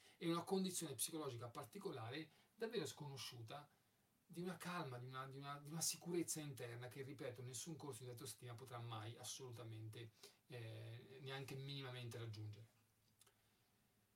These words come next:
Norma, ciao Norma, la solitudine è stata mia compagna per molto tempo, soprattutto dopo un grave lutto.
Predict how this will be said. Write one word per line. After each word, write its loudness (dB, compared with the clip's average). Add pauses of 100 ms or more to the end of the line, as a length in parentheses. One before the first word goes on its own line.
(320)
Norma, 8
ciao 6
Norma, 0
la 2
solitudine 2
è 2
stata 0 (1600)
mia 0
compagna 4
per -2
molto -2
tempo, -2
soprattutto -6
dopo -2
un -6
grave 0
lutto. -6